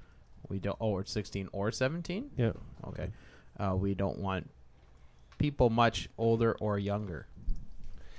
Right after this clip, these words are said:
Speaker 2: You
Speaker 1: That's
Speaker 2: know what?
Speaker 1: kinda
Speaker 2: You,
Speaker 1: limiting
Speaker 2: you gotta
Speaker 1: your
Speaker 2: op-, you know,
Speaker 1: options.
Speaker 2: Air Boy, you gotta open up your, your horizons there because, uh, you guys are great at sixteen and seventeen, and that's great.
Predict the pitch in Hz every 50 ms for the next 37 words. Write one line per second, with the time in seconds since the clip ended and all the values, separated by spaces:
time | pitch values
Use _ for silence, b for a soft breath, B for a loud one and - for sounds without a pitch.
0 | B B B B B B B B - - - - - - - 151 160 180 185 180
1 | 175 180 156 120 110 104 104 117 127 123 120 139 147 - 170 175 180 156 - 165
2 | 151 - - - 147 147 147 151 - 160 160 151 156 156 151 139 143 147 143 127
3 | 147 139 - 151 139 139 135 - - 135 127 123 117 104 120 117 107 123 117 110
4 | 113 123 117 135 123 107 120 117 107 110 107 - 131 117 104 95 117 120 113 110
5 | 98 120 127 143 139 131 123 123 92 107 120 127 127 123 - - 127 113 - -
6 | 127 120 113 101 - - 113 110 110 113 - 123 117 110 107 - - - - 107
7 | 104 117 139 123